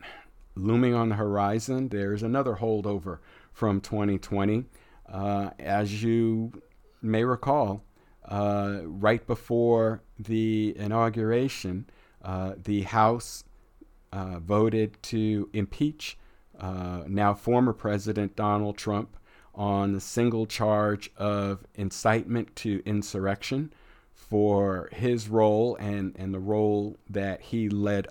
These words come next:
others in the Republican Party to incite the crowd that attacked and invaded the U S Capitol building on January sixth,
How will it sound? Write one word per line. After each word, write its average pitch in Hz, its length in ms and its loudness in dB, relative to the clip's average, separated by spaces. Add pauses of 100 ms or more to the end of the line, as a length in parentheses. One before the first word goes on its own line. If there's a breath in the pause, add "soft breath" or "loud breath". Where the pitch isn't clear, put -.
others 107 380 -2
in 107 60 -2
the 104 80 -2
Republican 101 560 -4
Party 95 520 -2 (440 loud breath)
to 110 680 2
incite 110 720 0
the 104 160 -6
crowd 104 680 0 (120)
that 98 580 -4
attacked 104 640 0
and 95 640 -4
invaded 98 680 -2 (300 loud breath)
the 101 180 -2
U 101 340 0
S 95 140 -4
Capitol 120 540 -2
building 92 500 -2 (320 loud breath)
on 95 320 0
January 101 600 2
sixth, - 600 -6